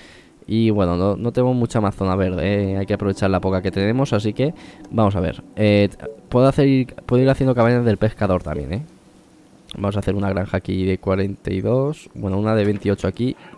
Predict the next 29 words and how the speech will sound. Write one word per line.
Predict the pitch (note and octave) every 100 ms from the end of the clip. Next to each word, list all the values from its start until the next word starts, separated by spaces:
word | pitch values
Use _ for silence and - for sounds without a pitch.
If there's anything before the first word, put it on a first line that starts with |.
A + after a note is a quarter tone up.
| - - -
y | G#2+
una | A2
de | G#2
cuarenta | F#2+ F#2+ F#2
y | F2+
dos | F2 F2
aquí. | F2 - - - - - - - - -
Vale, | A2+ G2
un |
par | G2+ A2+
de |
granjitas. | G#2+ G2+ G#2 B2+ C3+ C3+
Aquí | A2 A#2+
puedo | A2+ G#2
hacer | A2 A#2
otra | B2+ A#2+
de | A2
veintiséis. | B2 G#2+ G#2 C#3+
Venga, | G#2+ F#2+
tres | F#2 A#2+
granjitas | G#2+ G2+ G#2+ G2 F#2+
de | G#2+
momento. | G2+ A2+ - D#3+ -
Y | G#2+
aquí | G2 B2
puedo | A#2
hacer | A2 G#2
otra, | A#2 C#3+
pero | - C3